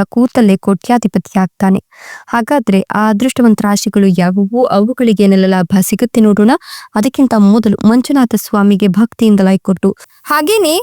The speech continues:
ಪ್ರತಿದಿನ ದಿನ ಭವಿಷ್ಯ ತಿಳಿಯಲು ನಮ್ಮ ಚಾನೆಲ್ ಅನ್ನ ಸಬ್ಸ್ಕ್ರೈಬ್ ಮಾಡಿ. ಹಾಗೆ ಬೇಗನೆ ನಮ್ಮ ವಿಡಿಯೋದ ನೋಟಿಫಿಕೇಶನ್ ಪಡೆಯಲು ಬೆಲ್ ಬಟನ್ ಕ್ಲಿಕ್ ಮಾಡಿ,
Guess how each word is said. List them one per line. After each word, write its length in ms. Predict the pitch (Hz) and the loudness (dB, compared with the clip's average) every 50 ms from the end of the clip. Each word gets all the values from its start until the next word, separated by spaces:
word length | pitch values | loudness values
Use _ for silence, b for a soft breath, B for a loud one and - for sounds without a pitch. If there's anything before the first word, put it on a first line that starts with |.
| - _ - | -6 _ -6
ಪ್ರತಿದಿನ 500 | - 320 339 - - 440 - 427 370 302 311 359 494 - - - 220 208 | -4 -4 -2 -2 -2 -2 -2 0 0 0 0 -2 -4 -6 -4 -2 0 0
ದಿನ 140 | 302 349 415 453 | 2 0 0 0
ಭವಿಷ್ಯ 380 | 415 415 415 403 381 - 349 294 269 - | 0 0 0 0 0 0 -2 -2 -2 -2
ತಿಳಿಯಲು 480 | 285 233 247 240 226 226 285 359 466 - - | 0 0 0 0 0 0 0 -2 -2 -2 0
ನಮ್ಮ 280 | 233 233 269 339 440 480 - | 0 2 2 0 -2 -4 -2
ಚಾನೆಲ್ 340 | - 403 339 294 285 269 262 | -2 -2 0 0 0 0 0
ಅನ್ನ 100 | 254 247 | 0 0
ಸಬ್ಸ್ಕ್ರೈಬ್ 520 | 262 - 240 220 - - 226 226 226 220 - | -2 -2 -4 -4 -4 -4 -4 -4 -4 -2 -2
ಮಾಡಿ. 280 | 208 202 202 262 339 453 - | -2 -2 0 0 -2 -2 -4
ಹಾಗೆ 360 | _ - 247 214 214 226 247 220 | _ -8 -6 -4 -2 -2 -2 0
ಬೇಗನೆ 480 | 202 233 262 370 392 - 415 311 285 | 0 0 0 -2 -2 -2 -2 0 0
ನಮ್ಮ 260 | 277 262 262 294 359 403 381 | 0 0 -2 -2 -4 -2 -2
ವಿಡಿಯೋದ 300 | 359 277 277 277 240 247 240 | -2 0 0 0 0 0 0
ನೋಟಿಫಿಕೇಶನ್ 680 | 240 226 233 - 226 - 233 - 220 220 - 226 220 - | -2 -2 -2 -4 -6 -6 -4 -4 -4 -2 0 0 -2 0
ಪಡೆಯಲು 420 | 214 202 202 208 220 269 370 523 B B B B B - 202 | 0 0 0 0 2 0 0 -2 B B B B B -2 -2
ಬೆಲ್ 280 | 180 269 320 392 415 | 0 0 0 0 -2
ಬಟನ್ 320 | - 427 - - 320 330 - | -4 -4 -4 -4 -4 -2 -2
ಕ್ಲಿಕ್ 240 | 285 269 247 - | -2 -4 -4 -2
ಮಾಡಿ, 300 | 247 240 226 233 285 302 | -4 -2 -2 -2 -2 -2